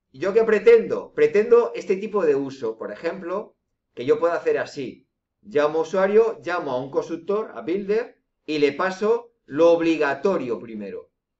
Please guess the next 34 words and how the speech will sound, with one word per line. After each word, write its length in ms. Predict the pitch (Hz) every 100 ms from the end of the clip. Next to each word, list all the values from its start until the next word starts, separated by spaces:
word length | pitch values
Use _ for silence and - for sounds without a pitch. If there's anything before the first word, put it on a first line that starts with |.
| _
Esto 220 | 135 151 208
es 60 |
lo 100 | 226
obligatorio. 800 | 185 147 120 110 156 127 92 - _ _ _ _ _ _ -
Y 120 | 165
luego 180 | 220 214
le 100 | 180
voy 80 |
pasando 400 | 196 196 226 240
lo 140 | 226 185
opcional. 600 | - - 151 156 120 -
Pero 140 | 147 165
lo 80 |
opcional 380 | 208 240 226 220
ves 160 | 202 190
que 120 | 190
va 180 | 190 185
pasando 300 | 190 196 220
con 200 | 165 -
puntos. 440 | 165 165 117 104
Punto 400 | - 180 185 156
teléfono 640 | 151 180 220 202 226 254 -
y 80 |
le 100 | 120
paso 160 | 147 165
el 80 | 147
teléfono. 540 | 123 123 107 95 87 _ _ _ _
Punto 580 | 156 165 165 165 156 156
apellido 540 | 147 160 180 226 240 233
y 60 |
le 100 | 131
paso 220 | 110 -
el 80 | 170
apellido. 480 | 131 131 123 82